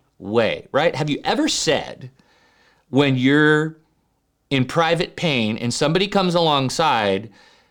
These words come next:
have you ever said, "Man, am I glad to see you," right? You know what that statement reflects?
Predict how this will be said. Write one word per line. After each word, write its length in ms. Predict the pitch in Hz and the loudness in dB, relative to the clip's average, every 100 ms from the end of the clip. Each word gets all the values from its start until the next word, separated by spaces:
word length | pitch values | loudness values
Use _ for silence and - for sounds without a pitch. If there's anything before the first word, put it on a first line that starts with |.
| _ - | _ -6
have 140 | 135 | -2
you 100 | 151 | 0
ever 220 | 175 180 | 2 2
said, 500 | 160 175 160 147 - - _ _ _ | 2 2 2 2 -2 -14 _ _ _
"Man, 220 | 156 180 | -2 2
am 100 | 160 | 2
I 120 | 185 | 2
glad 340 | 185 185 190 180 | 2 2 2 0
to 80 | |
see 340 | 151 185 180 175 | 0 0 2 4
you," 300 | 160 104 - _ _ _ _ _ _ | 4 4 0 _ _ _ _ _ _
right? 360 | 117 135 170 - _ _ _ _ _ _ | -4 -2 -2 -6 _ _ _ _ _ _
You 120 | 135 | 0
know 180 | 160 175 | 2 4
what 180 | 170 147 | 2 2
that 180 | 156 160 | -2 -4
statement 520 | - 160 156 170 - | -4 -4 -2 -4 -4
reflects? 640 | - 120 - 143 175 - | -6 -4 0 0 -2 -8